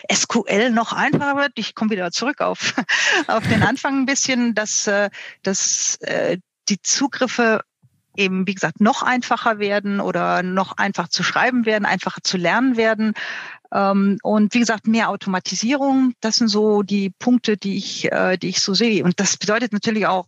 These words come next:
K I und M I, das, das M L, das hängt ja natürlich alles mit dieser Automatisierung dann auch zusammen. Also da, das würde ich denken, dass das so ein bisschen, dass das die Zukunft darstellt.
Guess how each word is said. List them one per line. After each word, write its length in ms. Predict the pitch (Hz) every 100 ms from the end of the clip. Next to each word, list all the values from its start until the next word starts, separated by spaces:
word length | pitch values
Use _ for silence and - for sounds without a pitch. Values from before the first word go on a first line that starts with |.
| _
K 200 | - 190
I 260 | 208 240 254
und 140 | 202
M 180 | 180 226
I, 140 | 220
das, 180 | 220 214
das 200 | 208 -
M 180 | - 208
L, 160 | 202 226
das 200 | 214 -
hängt 140 | 240
ja 80 | 214
natürlich 300 | - 208 -
alles 240 | 214 -
mit 180 | 202 -
dieser 320 | 196 196 190 - - - -
Automatisierung 800 | - 190 208 196 - 185 208 196
dann 140 | 190 190
auch 180 | 190
zusammen. 560 | - 214 185 170 160 160
Also 240 | 160 175
da, 380 | 185 175 175 175 170 _ _
das 300 | - 220 - -
würde 140 | 220
ich 140 | 220 -
denken, 440 | 233 - 240 233 - - - - - - _ _ _ _ _ _ _
dass 200 | 214 202
das 220 | 226 220
so 60 | 240
ein 80 | 220
bisschen, 580 | 226 - 233 220 226 208 -
dass 140 | 208
das 160 | 226 -
die 120 | 226
Zukunft 720 | - 214 220 202 - - -
darstellt. 800 | 180 185 - 147 - - - -